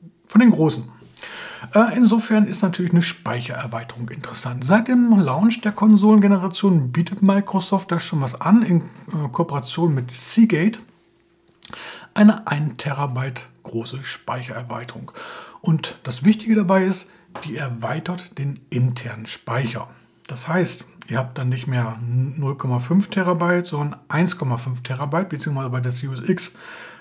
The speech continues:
äh, zwei Terabyte statt einem Terabyte. Nicht zu verwechseln, wenn man einen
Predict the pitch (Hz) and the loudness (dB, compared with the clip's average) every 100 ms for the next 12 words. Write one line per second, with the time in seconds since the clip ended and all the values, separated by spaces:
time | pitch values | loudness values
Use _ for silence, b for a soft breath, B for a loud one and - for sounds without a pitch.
0 | B _ 151 156 - 139 139 - 175 170 | B _ -4 -2 -4 -6 -6 -4 -2 0
1 | 165 226 - 202 - 196 220 202 127 123 | 0 -2 -2 -2 0 8 8 8 4 -4
2 | 107 95 - - B B B 139 143 165 | -6 -10 -12 -16 B B B 2 4 2
3 | - - 208 208 196 - 226 214 175 170 | 0 -4 2 2 2 0 6 6 6 4
4 | 175 170 156 160 165 | 2 0 -2 -2 -2